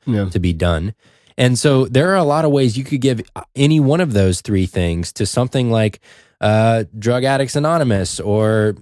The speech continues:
Speaker 2: you know, whatever, some other halfway house or whatever is gonna be helpful to these people that you know need the help. You don't have to build a business around that to make an impact on the cause.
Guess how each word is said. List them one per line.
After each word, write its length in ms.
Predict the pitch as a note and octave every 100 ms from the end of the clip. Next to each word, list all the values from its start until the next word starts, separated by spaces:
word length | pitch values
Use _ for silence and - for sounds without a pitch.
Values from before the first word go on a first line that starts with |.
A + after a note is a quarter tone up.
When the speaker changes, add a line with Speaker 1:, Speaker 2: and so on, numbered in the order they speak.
| -
Speaker 2:
you 260 | G#2 A#2+
know, 100 | A#2+
whatever, 460 | G#2+ C3 D#3 B2+ F#2+
some 360 | - C3+ C#3+ A#2 _ -
other 500 | B2 C3+ B2+ B2 A#2 -
halfway 500 | A2+ B2 - F3+ D3+
house 380 | A#2+ F#2+ F2+
or 60 | A2+
whatever 440 | A#2+ D3+ F3 F3
is 140 | C3 A#2
gonna 200 | C3+ B2+
be 140 | A2+
helpful 440 | G2+ B2 - G#2+ G2
to 160 | -
these 200 | G2+ G2+
people 340 | - B2 A2 G2+
that 160 | G2
you 120 | G2+
know 200 | G2 G2+
need 260 | F#2+ G2 F2+
the 60 | F2
help. 360 | B2+ C#3 A2 - _ _ _ -
You 120 | C3
don't 280 | B2+ D#3 -
have 180 | C#3+ -
to 80 |
build 220 | A#2 B2 G#2
a 60 |
business 640 | F2 F2+ A#2+ A2+ G#2 F2 -
around 440 | G#2 G2 F#2+ F2+
that 300 | F2 E2+ - _ _ -
to 100 | G#2+
make 240 | G2+ G#2
an 80 | F#2+
impact 520 | G2 G#2 F#2+ F#2+ E2
on 200 | D#2+ F2+
the 100 | E2
cause. 540 | - F2+ E2 - C3